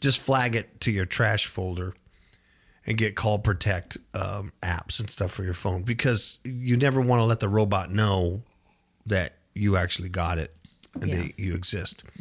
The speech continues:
Speaker 2: Because then they, they know how to, you respond to it.
Speaker 1: Yeah, and that's what they're doing. They're studying human behavior. So artificial intelligence is a real thing. It's out there. It's out of control, we just watched a great movie. Well, it's a documentary.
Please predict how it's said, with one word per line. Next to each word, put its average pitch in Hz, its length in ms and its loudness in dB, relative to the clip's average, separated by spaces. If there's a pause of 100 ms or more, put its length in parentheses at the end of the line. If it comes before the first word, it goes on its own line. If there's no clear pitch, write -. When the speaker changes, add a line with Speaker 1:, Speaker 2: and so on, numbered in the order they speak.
(120)
Speaker 2:
Because 165 240 0
then 170 140 0
they, 156 180 0
they 151 260 -2
know 147 220 -2
how 143 160 -4
to, 139 100 -8
you 139 240 -6
respond 139 680 -4
to - 120 -12
it. 50 220 -6
Speaker 1:
Yeah, 85 420 0
and 98 100 2
that's 107 200 2
what 101 60 -2
they're 92 100 0
doing. 87 240 0
They're 92 100 -6
studying - 540 -4
human - 320 -16
behavior. - 560 -16 (760)
So 139 560 2 (840)
artificial 175 460 4
intelligence 127 560 2
is 143 160 2
a 131 80 2
real 110 220 0
thing. 95 380 -2
It's 95 160 -6
out 117 260 0
there. 101 180 2
It's 98 160 -2
out 107 140 2
of 104 80 0
control, 90 640 -2 (400)
we 143 180 2
just 160 240 0
watched 120 400 0
a 104 180 -2
great 113 560 -2 (100)
movie. 95 840 -2 (600)
Well, 127 80 2
it's - 80 0
a 123 60 0
documentary. 120 680 0